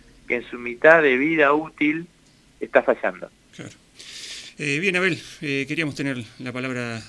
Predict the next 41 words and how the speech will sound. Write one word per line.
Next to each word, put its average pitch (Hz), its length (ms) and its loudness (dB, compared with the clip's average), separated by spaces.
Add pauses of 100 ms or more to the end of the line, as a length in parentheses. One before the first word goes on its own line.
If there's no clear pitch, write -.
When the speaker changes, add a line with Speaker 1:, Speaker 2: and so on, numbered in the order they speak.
(220)
Speaker 2:
eh, 113 160 -12
tuya 120 260 -8
acá 120 180 -6
en 117 180 -6
Kermés. 131 400 -4
Eh, 123 100 -8
no 123 100 -8
sé 131 100 -10
si 131 80 -8
querés 135 160 -4
completar 139 260 -8
con 156 140 -6
algo, 156 120 -4
si 127 120 -10
no, 131 100 -6
gracias. 117 460 -10 (640)
Speaker 1:
No, 156 400 4 (140)
simplemente 151 540 -2
que 113 440 0
vu-, 110 360 -8
vuelvo 143 220 4
a 139 60 4
repetir, 123 500 -2
eh, 113 220 -2
lo 104 140 -2
que 107 100 -6
dije 117 200 -6
un 117 60 -16
poco 117 220 -2
ayer 117 180 -4
en 113 120 2
el 104 120 -4
recinto, - 480 -4 (220)
Pablo. 104 400 4
Eh, 107 300 0 (1080)
acá 139 680 8
se 123 120 -6
nota 139 300 -2
nuevamente 127 540 -4
la 117 60 -2
improvisación. 107 800 0